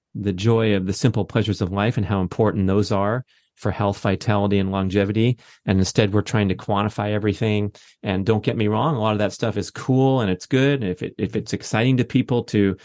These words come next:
you know, upload your workout onto Strava and see how you rank, <laughs> um, you know, how fast you run around the block compared to eighteen thousand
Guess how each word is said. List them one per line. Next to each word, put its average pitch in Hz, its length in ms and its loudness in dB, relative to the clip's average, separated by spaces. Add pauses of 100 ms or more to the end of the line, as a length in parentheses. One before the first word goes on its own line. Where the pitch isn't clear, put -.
(220)
you 107 100 -2
know, 95 100 -2
upload 113 500 0
your 104 100 2
workout 110 420 0
onto 101 220 -2
Strava 120 500 0
and 101 140 0
see 117 200 -2
how 107 120 2
you 104 180 2
rank, 107 460 0 (100)
<laughs> 95 60 -6
um, 107 180 2 (280)
you 127 80 6
know, 101 220 2 (180)
how 120 160 0
fast 120 340 -2
you 123 140 4
run 113 160 2
around 110 240 0
the 104 60 0
block 117 280 -4
compared 110 360 -2
to - 80 -6
eighteen 110 440 -2
thousand 104 440 0